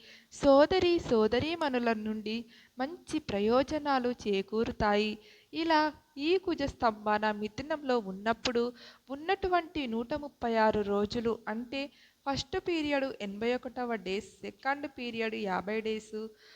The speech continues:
యాభై ఐదు రోజులు, మొత్తం కలిపితే నూట ముప్పై ఆరు రోజులు ఉన్నప్పుడు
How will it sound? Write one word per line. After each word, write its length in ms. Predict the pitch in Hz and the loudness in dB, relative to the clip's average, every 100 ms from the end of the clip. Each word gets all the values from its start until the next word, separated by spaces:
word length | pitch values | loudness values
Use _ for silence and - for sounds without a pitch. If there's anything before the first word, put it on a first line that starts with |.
| - _ _ _ | -20 _ _ _
యాభై 420 | 220 226 226 240 302 | -2 4 4 4 0
ఐదు 300 | 311 294 269 | 0 -4 -6
రోజులు, 420 | 233 220 214 214 | -6 -6 -8 -8
మొత్తం 420 | 226 - 311 330 | -8 -8 -8 -8
కలిపితే 560 | 311 254 233 214 208 208 | -6 -8 -8 -10 -8 -6
నూట 300 | 202 220 269 | -6 -6 -6
ముప్పై 400 | 269 262 247 240 | -10 -10 -4 0
ఆరు 180 | 240 208 | 0 0
రోజులు 440 | 196 208 262 254 | 0 0 0 -2
ఉన్నప్పుడు 680 | 214 220 247 277 320 302 | -2 -4 -6 -6 -4 -4